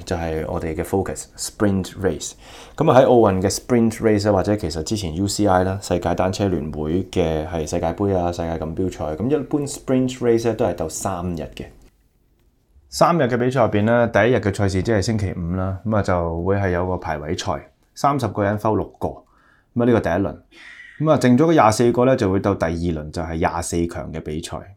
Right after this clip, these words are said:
噉啊如果廿四強贏咗嘅話，對戰一場過，噉就晉級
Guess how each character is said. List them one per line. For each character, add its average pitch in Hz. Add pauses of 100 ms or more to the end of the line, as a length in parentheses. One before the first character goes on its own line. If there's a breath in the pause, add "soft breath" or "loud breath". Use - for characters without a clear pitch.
(180)
噉 107
啊 95
如 82
果 98
廿 101
四 87
強 78
贏 76
咗 92
嘅 98
話， 85
對 85
戰 85
一 120 (120)
場 76
過， 85
噉 95
就 95
晉 90
級 113